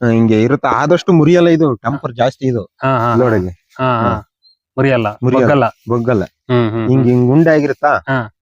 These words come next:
Speaker 1: ಅಲ್ಲಿ ಹೋಗಿ ಶುರು ಹಿಂಗ್ ಚೀಲ ಕೊಡ್ಬಿಟ್ರೆ
Speaker 2: ಹಾ,
Speaker 1: ಹಿಂಗ್
Speaker 2: ಕರೆಕ್ಟ್.
Speaker 1: ಆಗ್ಬಿಡ್ತೈತೆ.
Speaker 2: ಹಾ, ಸರಿ,
Speaker 1: ಹಾ,
Speaker 2: ಸರಿ.
Speaker 1: ಏನ್ ಆಗಲ್ಲ.
Speaker 2: ಬೆಂಡ್ ಎಲ್ಲ ಏನಾಗಲ್ಲ, ಸ್ಟ್ರೆಂತ್ ಇರುತ್ತಲ್ಲ?
Speaker 1: ಸ್ಟ್ರೆಂತ್ ಇರುತ್ತೆ, ಬುಡ್ದಾಗೆ ಬೇರೆ ಇರಲ್ಲ, ಅದು ಎಲ್ಲ ಅತ್ಲಗಿತ್ಲಾಗ ಆಗುತ್ತೆ ನಮಗೆ.
Speaker 2: ಹ್ಮ್, ಹ್ಮ್, ಹ್ಮ್.
Speaker 1: ಏನ್ ಪರವಾಗಿಲ್ಲ, ನಡೀತೈತೆ.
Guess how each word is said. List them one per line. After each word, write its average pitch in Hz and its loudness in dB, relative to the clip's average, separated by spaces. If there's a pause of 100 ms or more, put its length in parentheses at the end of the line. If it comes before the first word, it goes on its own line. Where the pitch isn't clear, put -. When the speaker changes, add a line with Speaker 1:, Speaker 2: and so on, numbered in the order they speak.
Speaker 1:
ಅಲ್ಲಿ 120 2
ಹೋಗಿ 143 -2
ಶುರು 147 -2
ಹಿಂಗ್ 135 -2
ಚೀಲ 139 -2
ಕೊಡ್ಬಿಟ್ರೆ 131 -6
Speaker 2:
ಹಾ, 110 -8
Speaker 1:
ಹಿಂಗ್ - -
Speaker 2:
ಕರೆಕ್ಟ್. 113 -2
Speaker 1:
ಆಗ್ಬಿಡ್ತೈತೆ. 92 -6 (100)
Speaker 2:
ಹಾ, 104 -10
ಸರಿ, 110 -16
Speaker 1:
ಹಾ, 110 -6
Speaker 2:
ಸರಿ. 104 -4
Speaker 1:
ಏನ್ 113 0
ಆಗಲ್ಲ. 107 0
Speaker 2:
ಬೆಂಡ್ 139 0
ಎಲ್ಲ 143 2
ಏನಾಗಲ್ಲ, 127 0
ಸ್ಟ್ರೆಂತ್ 139 -6
ಇರುತ್ತಲ್ಲ? 107 -10
Speaker 1:
ಸ್ಟ್ರೆಂತ್ 135 -2
ಇರುತ್ತೆ, 135 -2
ಬುಡ್ದಾಗೆ 131 0
ಬೇರೆ 135 0
ಇರಲ್ಲ, 127 -2
ಅದು 120 0
ಎಲ್ಲ 107 -10
ಅತ್ಲಗಿತ್ಲಾಗ 107 -10
ಆಗುತ್ತೆ 104 -6
ನಮಗೆ. 95 -14
Speaker 2:
ಹ್ಮ್, 120 -6
ಹ್ಮ್, 107 -8
ಹ್ಮ್. 104 -12
Speaker 1:
ಏನ್ 113 -6
ಪರವಾಗಿಲ್ಲ, 107 -2
ನಡೀತೈತೆ. 92 -12